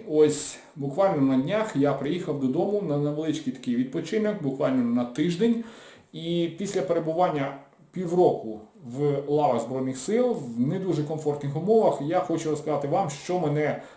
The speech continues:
вразило, приїхавши додому, в, скажімо так, в цивілізацію, в більш-менш мирні умови.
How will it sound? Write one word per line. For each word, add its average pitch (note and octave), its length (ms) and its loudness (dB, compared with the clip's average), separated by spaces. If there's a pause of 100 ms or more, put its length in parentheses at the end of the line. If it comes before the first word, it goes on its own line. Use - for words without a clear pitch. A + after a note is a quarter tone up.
(100)
вразило, D3+ 800 2
приїхавши D3 540 -4
додому, C#3+ 460 -2
в, - 320 -10
скажімо B2+ 220 -6
так, - 160 -4
в - 60 -14
цивілізацію, D#3 920 2
в G#2 160 -6 (380)
більш-менш D3+ 640 0
мирні D3 500 0
умови. D3+ 680 0